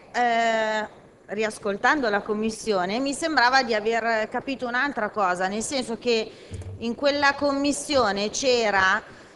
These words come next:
adesso perdonatemi ma non mi ricordo il suo nome, ma c'era il signore che gestisce la sala di ri-, registrazione lì, mm,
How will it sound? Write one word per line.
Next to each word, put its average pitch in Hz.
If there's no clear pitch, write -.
adesso 226
perdonatemi 240
ma 196
non 202
mi 208
ricordo 214
il 220
suo 226
nome, 202
ma 220
c'era 240
il 226
signore 277
che 262
gestisce 240
la 208
sala 220
di 214
ri-, 202
registrazione 226
lì, 208
mm, 185